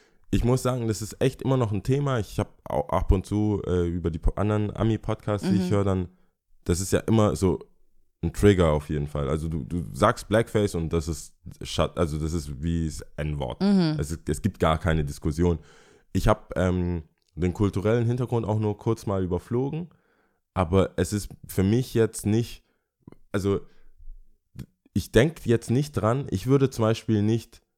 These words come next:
Speaker 1: wenn ich Elvis Pres-, mich als Elvis Presley verkleide,
Speaker 2: Mhm.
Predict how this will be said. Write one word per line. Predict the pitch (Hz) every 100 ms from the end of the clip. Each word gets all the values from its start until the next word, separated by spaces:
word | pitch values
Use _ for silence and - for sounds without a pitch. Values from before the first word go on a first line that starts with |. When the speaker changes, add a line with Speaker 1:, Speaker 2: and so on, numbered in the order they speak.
| _ 82
Speaker 1:
wenn | 98
ich | 98 -
Elvis | 90 92 92 -
Pres-, | 110 120 117
mich | 107 101
als | 90 -
Elvis | 87 90 -
Presley | 110 113 104
verkleide, | - 80 - 85 85 - 165
Speaker 2:
Mhm. | 151